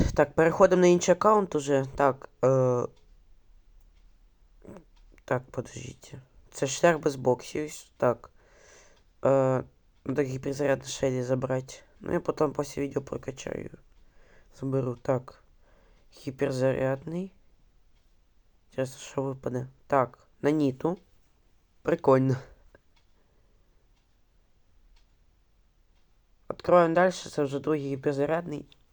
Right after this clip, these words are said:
Поко. Так. Відкриваємо десять штучок стардропіку. Йо-моє,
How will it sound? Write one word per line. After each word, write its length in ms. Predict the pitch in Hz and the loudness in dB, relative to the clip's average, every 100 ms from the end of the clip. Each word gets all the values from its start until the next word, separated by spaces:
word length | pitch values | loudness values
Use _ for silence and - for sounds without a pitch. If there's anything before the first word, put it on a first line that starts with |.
| _ _ _ _ | _ _ _ _
Поко. 480 | - 156 - 160 147 _ _ _ _ _ _ _ - - - - _ _ _ _ _ _ _ _ _ _ _ _ _ _ _ _ _ _ _ _ - - | 2 2 2 -2 -4 _ _ _ _ _ _ _ -20 -20 -20 -20 _ _ _ _ _ _ _ _ _ _ _ _ _ _ _ _ _ _ _ _ -20 -6
Так. 600 | 135 120 - - - - _ _ _ _ _ _ _ _ _ _ _ _ _ - - - - | -4 -4 -10 -20 -20 -20 _ _ _ _ _ _ _ _ _ _ _ _ _ -20 -20 -20 -20
Відкриваємо 340 | - 170 175 170 | 0 4 6 6
десять 260 | 160 160 | 4 2
штучок 540 | - 156 156 - - - | 0 0 2 0 -2 -16
стардропіку. 800 | - - 131 127 127 - - 131 131 - - - - - - - _ _ _ - _ _ - | -6 -2 0 0 -2 -6 -10 -12 -12 -20 -20 -20 -20 -20 -20 -20 _ _ _ -20 _ _ -10
Йо-моє, 640 | 151 175 170 165 151 | 2 2 2 -2 -2